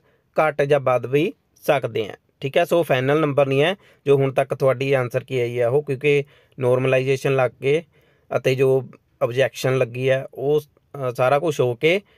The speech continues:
ਹਲੇ ਤੁਹਾਡੇ ਨੰਬਰ ਨਹੀਂ ਆਏ ਜਦੋਂ ਮੈਂ ਇਹ ਵੀਡੀਓ ਬਣਾ ਰਿਹਾ। ਜਨਰਲ ਕੈਟਾਗਰੀ ਵਾਲਿਆਂ ਲਈ ਚਾਲੀ ਨੰਬਰ ਚਾਹੀਦੇ ਆ, ਠੀਕ ਹੈ, ਸੌ ਵਿੱਚੋਂ ਚਾਲੀ ਅਤੇ other ਕੈਟਾਗਰੀ ਲਈ ਪੈਂਤੀ ਨੰਬਰ,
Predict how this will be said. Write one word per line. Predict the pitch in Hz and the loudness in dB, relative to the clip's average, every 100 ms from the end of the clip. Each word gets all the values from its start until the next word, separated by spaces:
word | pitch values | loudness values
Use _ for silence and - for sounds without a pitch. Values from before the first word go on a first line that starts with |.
| _ _ - | _ _ -2
ਹਲੇ | 131 139 | 0 2
ਤੁਹਾਡੇ | 135 135 | 2 2
ਨੰਬਰ | 135 131 123 151 196 _ _ - | 0 0 2 2 0 _ _ -4
ਨਹੀਂ | 139 127 123 | -2 0 0
ਆਏ | 113 110 | 0 0
ਜਦੋਂ | 123 127 | -2 -2
ਮੈਂ | 127 | -2
ਇਹ | 127 | -2
ਵੀਡੀਓ | 117 127 | -4 -6
ਬਣਾ | 135 143 131 | -2 -2 -2
ਰਿਹਾ। | 107 95 - _ _ _ _ - | -4 -10 -16 _ _ _ _ -8
ਜਨਰਲ | 123 127 139 156 | 0 2 2 2
ਕੈਟਾਗਰੀ | 160 151 156 151 156 | 2 2 2 2 2
ਵਾਲਿਆਂ | 151 147 147 | 2 4 2
ਲਈ | 156 202 _ _ _ _ _ - | 0 -4 _ _ _ _ _ 0
ਚਾਲੀ | 156 143 143 | 2 4 2
ਨੰਬਰ | 147 139 139 | 0 0 2
ਚਾਹੀਦੇ | 143 120 107 101 | 2 0 -2 -6
ਆ, | 90 _ _ _ | -6 _ _ _
ਠੀਕ | - 135 | -10 -2
ਹੈ, | 175 | 0
ਸੌ | - 131 | 4 4
ਵਿੱਚੋਂ | 127 135 156 151 | 2 0 0 2
ਚਾਲੀ | 139 127 151 208 _ _ _ - | 2 2 -2 -6 _ _ _ -8
ਅਤੇ | 139 160 151 135 | -2 0 2 2
other | 143 147 | 2 2
ਕੈਟਾਗਰੀ | 143 139 139 139 | 2 2 2 0
ਲਈ | 143 165 | 0 -2
ਪੈਂਤੀ | - 147 135 110 120 | -2 -2 -2 -4 -6
ਨੰਬਰ, | 110 98 69 | -6 -8 -10